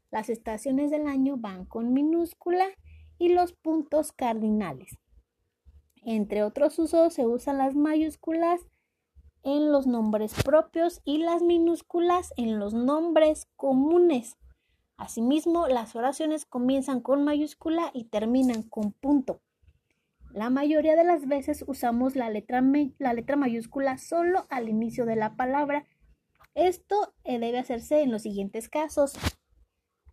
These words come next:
Debe usarse siempre respetando los signos de puntuación. Sería, por ejemplo, como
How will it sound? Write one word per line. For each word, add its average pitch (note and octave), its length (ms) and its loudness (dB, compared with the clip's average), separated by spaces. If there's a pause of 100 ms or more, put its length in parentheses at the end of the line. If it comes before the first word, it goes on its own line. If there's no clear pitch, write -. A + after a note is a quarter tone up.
Debe C#4 680 2 (320)
usarse B3+ 580 0
siempre C4 440 0
respetando A3+ 640 -4
los A3+ 200 -2
signos G3+ 280 -6
de G3 80 -8
puntuación. B3+ 640 -2 (1120)
Sería, B3+ 380 0
por C4+ 120 -2
ejemplo, D4 440 0 (680)
como G#3+ 800 -2